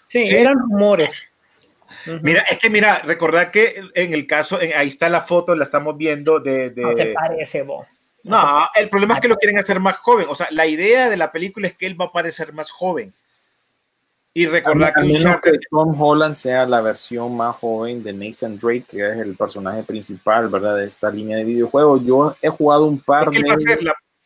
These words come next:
Speaker 3: y yo especulaba, bueno, Tom Holland va a ser el, el chavo principal y Mark Wahlberg, si acaso, el personaje de Sully, ¿verdad? El, el, como el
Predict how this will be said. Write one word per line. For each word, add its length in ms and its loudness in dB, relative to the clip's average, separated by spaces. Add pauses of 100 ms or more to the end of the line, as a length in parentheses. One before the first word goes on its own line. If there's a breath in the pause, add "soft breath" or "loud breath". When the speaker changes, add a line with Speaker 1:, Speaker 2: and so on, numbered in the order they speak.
(460)
Speaker 3:
y 300 0
yo 120 4
especulaba, 580 2
bueno, 320 0
Tom 200 -10
Holland 280 2
va 40 2
a 40 -2
ser 180 0
el, 320 0
el 160 -10
chavo 260 0
principal 680 -2
y 160 -8
Mark 260 -4
Wahlberg, 340 0
si 80 -6
acaso, 360 -6
el 40 -16
personaje 460 -10
de 60 -10
Sully, 420 -4
¿verdad? 480 -4
El, 200 -8
el, 220 -6
como 320 -8
el 320 -6